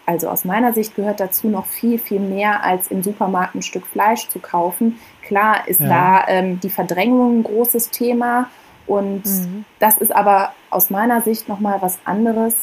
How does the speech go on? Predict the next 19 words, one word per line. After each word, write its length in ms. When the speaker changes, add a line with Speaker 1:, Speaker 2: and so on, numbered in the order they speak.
Speaker 1:
als 280
wirklich 360
aktiv 380
zu 120
sagen, 460
„Hey, 260
ich 180
möchte 320
das 260
jetzt, 400
ich 280
möchte 280
jetzt 220
selbst 320
ein 80
Tier 260
umbringen, 600
um 180
das 320